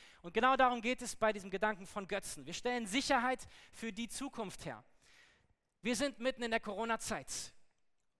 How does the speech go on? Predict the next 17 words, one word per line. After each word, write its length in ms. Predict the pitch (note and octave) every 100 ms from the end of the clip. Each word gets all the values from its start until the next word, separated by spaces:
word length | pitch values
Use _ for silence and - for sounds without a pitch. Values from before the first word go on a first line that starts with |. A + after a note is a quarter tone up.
| _ _ _ D3+
Wo 160 | C4
sind 220 | C4 C4 A#3
wir 100 | G3+
sicher? 420 | A#3+ C#4+ A3+ G3+
Das 140 | A3
ist 40 | G#3+
eine 80 | G#3+
Frage, 400 | A3+ A3+ A#3 F3+ - - -
die 120 | A3+
sich 160 | G3 -
ganz 220 | A3+ -
neu 220 | A#3 B3
aufwirft 460 | F3+ A3 G3 F#3+ F#3+
in 80 |
dieser 240 | F#3+ F#3 F3+
Zeit, 280 | A3+ A3 F#3
oder? 200 | A#3+